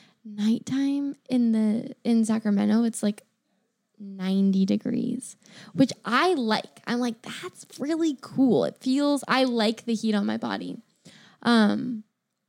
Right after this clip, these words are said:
and then wintertime, it's, like, a lot of rain and kind of colder,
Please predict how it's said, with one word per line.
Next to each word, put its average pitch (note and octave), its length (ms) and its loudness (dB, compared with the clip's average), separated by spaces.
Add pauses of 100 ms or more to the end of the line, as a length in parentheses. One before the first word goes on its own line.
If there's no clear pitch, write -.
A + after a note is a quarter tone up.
and B3 200 8
then A#3+ 260 8
wintertime, A#3+ 840 8 (520)
it's, A#3+ 300 4
like, A3+ 180 4
a - 60 4
lot A3+ 240 6
of G#3 160 2
rain A3+ 560 6 (380)
and G#3 680 6 (720)
kind A#3+ 280 6
of G#3+ 140 4
colder, C4+ 640 4